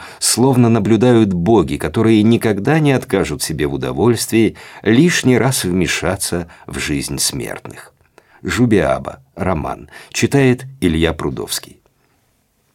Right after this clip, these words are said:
«Исчезновение святой, роман». роман, в котором магический реализм,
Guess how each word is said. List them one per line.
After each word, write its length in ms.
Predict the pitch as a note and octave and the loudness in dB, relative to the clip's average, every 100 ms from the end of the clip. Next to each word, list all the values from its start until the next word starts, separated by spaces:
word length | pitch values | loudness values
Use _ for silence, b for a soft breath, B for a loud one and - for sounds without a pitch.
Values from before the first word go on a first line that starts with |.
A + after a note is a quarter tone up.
| _ _ _ _ _ b b b b b b | _ _ _ _ _ b b b b b b
«Исчезновение 1120 | G#2+ - C#3 C3 A#2 A2+ C3+ C3+ B2 A#2+ - | 0 2 4 4 4 4 4 6 4 4 2
святой, 720 | - - G#2+ - C#2 G#1+ - - _ | -2 -2 -4 -2 -6 -6 -12 -20 _
роман». 460 | - A2 F#2+ A#1 - _ _ _ _ _ _ _ B B | -4 -2 0 -2 -6 _ _ _ _ _ _ _ B B
роман, 480 | - F#2 G2+ G#2+ G2+ | -4 0 0 0 -2
в 120 | - - | -6 -6
котором 300 | G2 G#2 G2 | 0 2 4
магический 680 | G2 G2 G#2 F#2+ - F#2+ | 2 2 -2 -2 -2 0
реализм, 600 | F2+ E2+ F2 B2 E2 C#2 | 2 2 2 0 0 -6